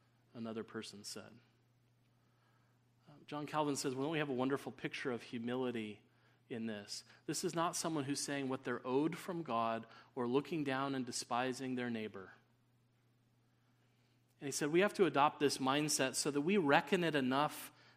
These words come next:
that we are one of the members of Christ and desire nothing more than that Christ alone should be exalted."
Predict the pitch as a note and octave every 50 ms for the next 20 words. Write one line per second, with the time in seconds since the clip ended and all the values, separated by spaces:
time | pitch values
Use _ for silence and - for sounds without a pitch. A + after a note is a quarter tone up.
0 | - - D3 D3 F3 G#3 G#3 G3 E3+ C#3 C#3 D3+ E3+ F#3 F#3 E3+ E3+ D3 D3 C#3+
1 | C3 C3+ C#3+ E3 D#3 D#3 D#3 C#3+ - D3+ C3 - - - C3+ A#2+ A2+ G#2+ - -
2 | - - - - - _ _ _ _ _ _ _ _ _ _ _ _ _ _ _
3 | _ _ _ _ _ - - _ _ - C3+ C3 C#3 C3+ B2 C#3 C3+ C#3 C#3 C3+
4 | C3 C3+ D3 - - E3+ D3 C3+ C3 C3 C3+ C3+ C3+ C3 C3 C3 - - - -
5 | - _ - C#3 C3 C3 C3 - - - C#3 C3+ C#3 C3+ - - C3+ A#2+ A#2+ A#2+
6 | B2+ B2+ B2+ B2 - - B2+ B2 B2 A#2 A#2 A2 A2+ A2 A2 G#2+ A2+ A2 - A2+
7 | G#2 G#2+